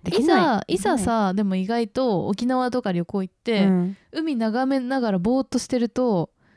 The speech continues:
Speaker 2: なんか一時間ぐらいでなんかもういいかなって思っちゃって、<laughs> ご飯食べに行こっかなとか思って、意外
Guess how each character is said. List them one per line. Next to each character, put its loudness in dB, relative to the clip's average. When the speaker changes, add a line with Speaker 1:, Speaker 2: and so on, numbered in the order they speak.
Speaker 2:
な 0
ん 2
か 2
一 0
時 2
間 -2
ぐ 0
ら 2
い 2
で 2
な -2
ん 0
か 2
も 2
う 2
い -4
い -14
か -2
な -2
っ -8
て -4
思 0
っ -4
ち -12
ゃ -6
っ -12
て、 0
<laughs> -4
ご 2
飯 0
食 0
べ 2
に 2
行 -4
こ -4
っ -20
か -2
な 2
と -4
か -2
思 4
っ -2
て、 -4
意 2
外 4